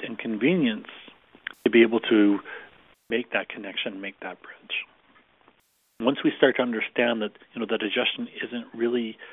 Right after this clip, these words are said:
what it should be, it leads us into our next topic of, like, one hundred thousand diseases and no cures. It should be alarming to everybody on this call and everybody that's listening to this podcast that over the last, like, fifty years,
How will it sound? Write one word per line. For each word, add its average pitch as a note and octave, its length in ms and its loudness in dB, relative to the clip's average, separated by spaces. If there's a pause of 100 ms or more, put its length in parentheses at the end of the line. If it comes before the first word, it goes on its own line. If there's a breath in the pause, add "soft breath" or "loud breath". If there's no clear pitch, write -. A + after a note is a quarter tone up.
(140 loud breath)
what B2 120 4
it G#2+ 100 -2 (160)
should F3 220 2
be, A2+ 220 -6 (280 loud breath)
it D3 120 0
leads C#3+ 220 2
us D3 180 4
into C3 200 -2
our A#2 120 2
next A2 320 -6
topic G2+ 400 -4
of, G2 120 -8
like, G#2 220 -4 (320 loud breath)
one C3+ 200 2
hundred D#3+ 240 -2
thousand B2 340 0
diseases A2 480 -2
and G#2 100 -8
no G2 180 -8
cures. - 420 -6 (1500)
It B2+ 160 -12
should F#3 140 -2
be F#3 120 0
alarming C#3+ 420 0
to - 120 -14
everybody C3+ 380 -2
on B2+ 120 -4
this B2 200 -6
call C#3 280 0
and C3 80 0
everybody B2+ 280 0
that's A#2+ 180 -4
listening B2 300 -8
to - 80 -8
this A#2 180 -6
podcast A2 800 -2 (540 loud breath)
that C3+ 80 6
over D3+ 120 4
the F3+ 80 4
last, C3+ 340 4 (100)
like, A#2 200 -18
fifty C#3 300 -4
years, A#2+ 480 -2